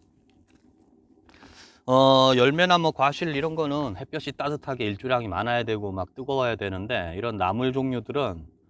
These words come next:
정말 연하게 맛있게 드시려면 여기도 마찬가지로, 어, 개복숭아 나무, 예, 요렇게, 그죠? 왕보리수 나무, 뭐 각종 나무들이 적당히 그늘을 쥐어주고 있어요. 그래서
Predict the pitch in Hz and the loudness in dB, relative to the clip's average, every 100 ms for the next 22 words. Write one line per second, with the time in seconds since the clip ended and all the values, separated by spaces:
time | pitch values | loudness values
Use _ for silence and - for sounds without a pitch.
0 | _ _ _ _ - 123 131 117 110 123 | _ _ _ _ -12 -4 0 0 0 -2
1 | 120 95 85 - 117 - 95 104 101 104 | -4 -6 -6 -6 -12 -12 -14 -10 -8 -6
2 | 113 80 73 _ _ _ 92 104 113 104 | -8 -10 -16 _ _ _ -16 -12 -10 -8
3 | 90 - 98 92 87 104 123 127 _ _ | -8 -10 -12 -10 -8 -8 -8 -10 _ _
4 | _ _ _ _ _ _ 113 113 110 107 | _ _ _ _ _ _ -6 -4 -2 -4
5 | 107 104 101 95 117 120 - 113 98 87 | -6 -8 -10 -10 -8 -8 -8 -6 -4 -6
6 | 82 73 - _ - 85 76 - _ - | -8 -14 -16 _ -14 -12 -12 -18 _ -16
7 | 85 85 87 82 - 80 82 85 110 - | -12 -8 -8 -8 -12 -16 -14 -10 -10 -8
8 | 87 104 104 104 92 - 87 85 85 82 | -6 -4 -4 -4 -4 -10 -10 -8 -10 -12
9 | 80 - 110 - 113 92 98 98 101 120 | -14 -12 -8 -4 -2 -2 -2 -2 -2 -2
10 | 80 - - - - - - _ - - | -4 -14 -20 -20 -20 -20 -20 _ -20 -14
11 | - 131 - 180 175 180 165 139 147 139 | 0 0 2 4 4 4 0 0 2 0
12 | 131 127 113 104 92 85 - 90 87 117 | 0 2 2 0 -6 -8 -8 -8 -4 -4
13 | 139 117 | -2 -2